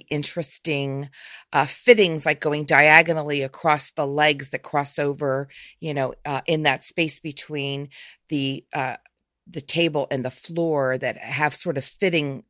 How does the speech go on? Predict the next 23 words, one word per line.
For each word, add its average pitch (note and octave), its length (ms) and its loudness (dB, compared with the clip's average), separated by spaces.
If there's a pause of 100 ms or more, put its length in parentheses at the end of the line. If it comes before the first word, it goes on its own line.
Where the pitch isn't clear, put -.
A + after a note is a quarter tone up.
(120)
fittings C3+ 560 -4 (180)
on D3 300 0
them C3 260 -6 (300)
that F3 120 -4
look D#3 200 -6
so - 720 -4
interesting D3 920 -4 (280)
and D#3+ 160 -4
very, D3+ 240 4
very C#3 320 -2
industrial. C3 640 -2 (260)
And F#3+ 100 0
that's B3+ 220 4
a C4 60 0
nice F#3 340 0
way D#3 160 2
just - 560 -6
to A#3 320 -4 (300)
bring F#3+ 180 0
a F3 80 2
little F3 300 2
bit D#3+ 180 2
of D3+ 240 0